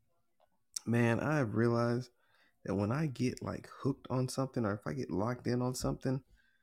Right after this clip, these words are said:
I'm gonna do it. Jesus, man. I thought for the longest time that it was, um,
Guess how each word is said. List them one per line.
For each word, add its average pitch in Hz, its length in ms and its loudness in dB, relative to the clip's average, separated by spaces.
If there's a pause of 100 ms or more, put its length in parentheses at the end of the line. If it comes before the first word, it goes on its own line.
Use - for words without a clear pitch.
(720)
I'm 208 180 2
gonna 76 200 0
do 90 260 -2
it. - 120 -10 (1080)
Jesus, - 560 -2
man. 92 240 -4
I 147 60 2
thought - 320 0
for 120 80 0
the 110 60 2
longest 117 440 0
time 117 320 0 (500)
that 113 180 2
it 107 140 0
was, 110 300 0
um, - 480 -8